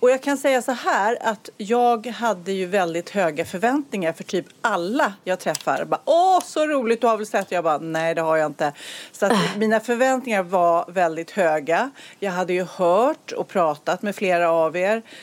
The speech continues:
Speaker 1: eh, och hört lite nummer. Men trots det, kan jag säga, så skrattade jag så jag kiknade.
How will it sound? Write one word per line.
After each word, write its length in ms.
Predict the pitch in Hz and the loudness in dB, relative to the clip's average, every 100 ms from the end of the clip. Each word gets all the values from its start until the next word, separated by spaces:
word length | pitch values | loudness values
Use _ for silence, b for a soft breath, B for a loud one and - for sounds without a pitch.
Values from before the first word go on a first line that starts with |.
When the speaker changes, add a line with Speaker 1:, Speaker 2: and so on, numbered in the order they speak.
| B - | B -2
Speaker 1:
eh, 200 | 165 - | 0 0
och 60 | |
hört 300 | 165 185 175 | 2 0 0
lite 180 | 180 175 | -4 -4
nummer. 480 | 170 160 160 170 180 | -2 -2 -2 0 0
Men 300 | - 226 233 - _ - - | 0 0 0 -4 _ -18 -6
trots 500 | - 381 359 - - | 0 2 2 0 -4
det, 180 | - 170 | 0 0
kan 160 | - 156 | 0 -2
jag 100 | 165 | 0
säga, 360 | 175 156 156 | 0 2 0
så 160 | - 214 | 0 -4
skrattade 500 | - 208 175 - 165 | 0 -2 -2 -2 0
jag 200 | 160 - | 0 0
så 100 | 190 | -2
jag 120 | 170 | -2
kiknade. 520 | - 160 - 156 143 | -2 -6 -6 -2 -2